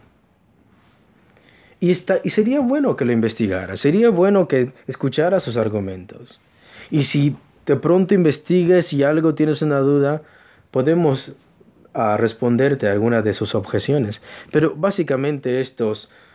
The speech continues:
puntos yo puedo poner acerca de por qué sí se debe de utilizar o es permisible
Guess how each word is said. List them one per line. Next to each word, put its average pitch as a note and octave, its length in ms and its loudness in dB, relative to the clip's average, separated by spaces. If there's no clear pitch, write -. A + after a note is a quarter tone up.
puntos C#3+ 420 0
yo B2+ 380 2
puedo B2+ 540 2
poner A#2 540 0
acerca A2+ 580 -2
de G2 140 -2
por G2+ 260 -6
qué C#3+ 260 -4
sí B2+ 500 -6
se A#2 180 -2
debe G2+ 340 2
de G#2 140 -2
utilizar G2+ 680 -2
o B2+ 220 2
es C#3 160 0
permisible G#2+ 1120 -2